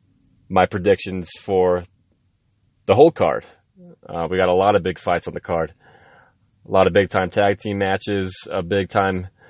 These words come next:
women's title match between Riho and Emi Sakura. So let's dig into it.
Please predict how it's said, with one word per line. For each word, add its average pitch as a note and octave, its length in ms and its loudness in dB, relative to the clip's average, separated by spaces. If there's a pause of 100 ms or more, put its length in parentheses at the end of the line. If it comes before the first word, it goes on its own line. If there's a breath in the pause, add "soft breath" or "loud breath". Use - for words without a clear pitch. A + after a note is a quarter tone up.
(140 soft breath)
women's G#2+ 320 2
title G2 280 2
match G2 300 -2
between F#2+ 300 -10
Riho G2+ 600 2
and F#2 220 -6
Emi G2 220 -2
Sakura. G#2+ 540 2 (1700 soft breath)
So - 180 0
let's A2 180 4
dig C#3 220 6
into C#3+ 260 2
it. - 120 -4